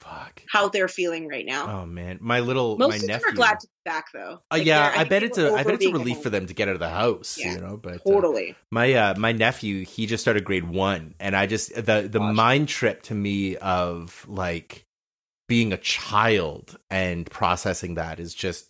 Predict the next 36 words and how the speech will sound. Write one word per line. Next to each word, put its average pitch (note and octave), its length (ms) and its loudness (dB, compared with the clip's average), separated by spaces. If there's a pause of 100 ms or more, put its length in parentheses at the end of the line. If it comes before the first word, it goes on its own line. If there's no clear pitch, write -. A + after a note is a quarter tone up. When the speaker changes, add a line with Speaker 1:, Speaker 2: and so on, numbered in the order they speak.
Speaker 1:
it's G2+ 220 -10
too A2+ 180 -4
much F2+ 220 0
for F2+ 120 -4
me, E2+ 280 -6
<laughs> - 80 -12
you C3 260 6
know? A2 200 2
<laughs> D3 360 0
Like, - 320 -6 (300)
Speaker 2:
Seriously. F3 600 -10 (1500)
Speaker 1:
what A#2+ 440 2 (560)
is A#2 320 0
your A#2+ 500 6 (120)
most G#2+ 280 -2
vivid A2+ 420 2
memory F#2+ 420 0
of F#2 280 -10
our F#2 300 0
friendship? - 560 -10 (1200)
Speaker 2:
So G#3+ 240 4
I G#3+ 280 6
actually A#3+ 380 -2
know G3+ 240 -2
exactly F3+ 1040 -4 (300)
what F3+ 220 -8
I F3+ 60 -8
wanna D#3+ 280 -8
say - 260 -2
here. G2+ 280 -8
Speaker 1:
Fuck - 260 -10
yes. F2 400 -14
Speaker 2:
There G#3+ 360 4
was C4+ 180 6
a C#4+ 80 4
party, E3+ 600 0